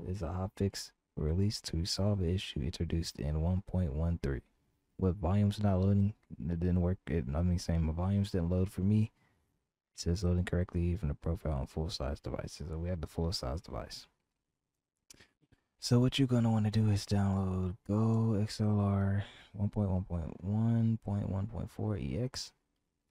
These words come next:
You do that. I'm gonna go to downloads,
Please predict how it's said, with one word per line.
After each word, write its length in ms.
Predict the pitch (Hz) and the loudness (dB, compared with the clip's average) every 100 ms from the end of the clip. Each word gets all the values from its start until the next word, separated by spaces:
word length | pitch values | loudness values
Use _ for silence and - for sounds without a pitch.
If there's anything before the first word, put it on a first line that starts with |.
| - | -6
You 80 | |
do 140 | 82 78 | -2 0
that. 260 | 107 139 - - _ _ _ _ _ _ _ _ _ _ _ | 0 -2 -4 -16 _ _ _ _ _ _ _ _ _ _ _
I'm 60 | - | -4
gonna 160 | 95 | -2
go 100 | 90 | 0
to 80 | 80 | -2
downloads, 840 | 80 101 117 120 120 120 120 - | 0 0 0 0 0 0 -2 -8